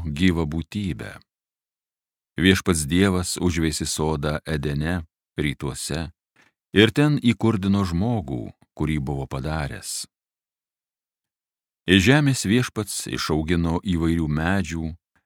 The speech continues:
gražių akims ir gerų maistui, su gyvybės medžiu sodo viduryje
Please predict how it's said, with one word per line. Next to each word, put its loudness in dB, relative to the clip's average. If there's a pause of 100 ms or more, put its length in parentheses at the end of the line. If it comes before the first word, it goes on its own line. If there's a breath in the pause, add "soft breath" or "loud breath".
gražių 4
akims 0
ir -2
gerų -6
maistui, -4 (1700)
su 6
gyvybės 4
medžiu 4
sodo 2
viduryje -2